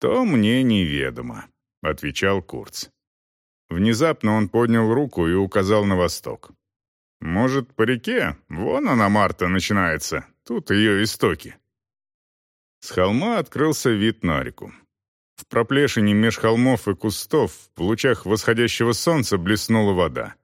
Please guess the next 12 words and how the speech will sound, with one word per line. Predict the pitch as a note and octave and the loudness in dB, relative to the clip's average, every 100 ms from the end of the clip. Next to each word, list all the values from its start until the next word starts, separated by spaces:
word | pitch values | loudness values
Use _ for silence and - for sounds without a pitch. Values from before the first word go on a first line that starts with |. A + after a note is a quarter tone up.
| _ _ _ _ _ _ - | _ _ _ _ _ _ -10
Не | - F#3+ | -4 -4
река, | G3+ - B3 G#3 F#2+ C2 | -4 -4 0 2 0 0
а | C2+ G2 A2 | 0 2 2
ручей | A#2+ - - F3+ A#2+ | 0 -2 0 0 0
еще | D2+ - E2+ D#2 | -2 -4 -2 -2
десять | D2+ B2+ B2 G#2 | -2 -4 -4 -2
шагов, | A2 A2+ D3+ E2 | -2 0 -2 -2
не | D#2 D#2 | -4 -6
шире. | - C#3 A#2+ C2 - _ _ _ _ _ _ _ _ _ | -2 -2 -2 -4 -12 _ _ _ _ _ _ _ _ _
«Марта!» — | - A3+ B3 A2 - D2 B1 - - | -6 -2 0 -2 -2 -2 -4 -10 -6
воскликнул | E2 G2 - G#2 A2 A2 | -2 -2 0 -2 0 0
Брюнхвальд. | G#2+ A2+ F#2+ F2 D2 - | 2 0 0 -2 -6 -6